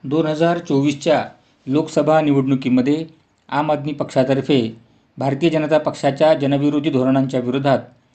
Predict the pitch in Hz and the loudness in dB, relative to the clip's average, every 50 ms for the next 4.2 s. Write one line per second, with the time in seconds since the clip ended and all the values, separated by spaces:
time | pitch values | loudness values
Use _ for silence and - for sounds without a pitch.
0 | _ _ _ _ 131 135 131 160 156 151 - - - 143 143 131 135 131 127 131 | _ _ _ _ -8 -4 2 2 2 2 2 0 -2 0 0 2 2 4 4 4
1 | 131 127 127 123 - - 156 160 165 160 - _ _ _ _ _ _ _ - 120 | 2 2 -2 -8 -8 -6 -6 -4 -6 -8 -10 _ _ _ _ _ _ _ -8 -6
2 | 139 135 160 160 - 165 165 170 175 170 175 139 - - 147 139 151 139 143 156 | -4 -4 -4 -2 0 2 2 2 2 2 0 -6 -6 -4 -4 -4 -4 -4 -2 -2
3 | 147 147 139 139 139 139 135 127 131 123 127 131 131 127 131 127 123 139 151 127 | 0 0 0 0 0 -2 -2 -2 -2 0 2 2 2 2 0 -2 -2 0 0 -2
4 | 113 113 113 | -2 -2 -6